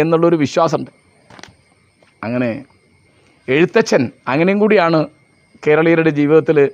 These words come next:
സ്വാധീനം ചെലുത്തുന്നത്. അപ്പോൾ ഞാനിപ്പോൾ കഥകൾ അവതരിപ്പിക്കുന്നത് പുതിയ ചെറുപ്പക്കാരുണ്ട്,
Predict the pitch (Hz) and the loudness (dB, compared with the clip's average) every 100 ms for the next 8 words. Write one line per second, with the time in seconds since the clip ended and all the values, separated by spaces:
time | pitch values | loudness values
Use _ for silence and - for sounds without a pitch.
0 | - - 131 135 151 139 127 - 98 _ | -6 -2 0 2 0 0 -4 -6 -16 _
1 | _ _ _ _ _ _ _ _ _ _ | _ _ _ _ _ _ _ _ _ _
2 | _ _ _ _ _ _ - 131 120 - | _ _ _ _ _ _ -4 0 0 -4
3 | _ _ _ _ _ _ _ _ _ - | _ _ _ _ _ _ _ _ _ -20
4 | - _ _ _ _ _ _ _ _ _ | -20 _ _ _ _ _ _ _ _ _
5 | _ _ _ _ _ _ _ _ _ _ | _ _ _ _ _ _ _ _ _ _
6 | _ _ - 123 143 156 175 156 147 - | _ _ -8 -2 -2 2 2 2 0 -6
7 | _ _ _ _ _ _ _ _ _ _ | _ _ _ _ _ _ _ _ _ _
8 | _ _ _ _ _ _ _ - 151 156 | _ _ _ _ _ _ _ -6 -2 0
9 | 190 226 196 175 185 185 196 - 190 202 | 0 2 2 2 2 0 -2 0 0 2
10 | 170 90 - _ _ _ _ _ _ _ | 2 -2 -8 _ _ _ _ _ _ _
11 | _ _ _ _ _ _ _ _ - 170 | _ _ _ _ _ _ _ _ -4 0
12 | 208 220 185 156 185 180 170 131 | 2 2 2 0 -2 -2 0 -2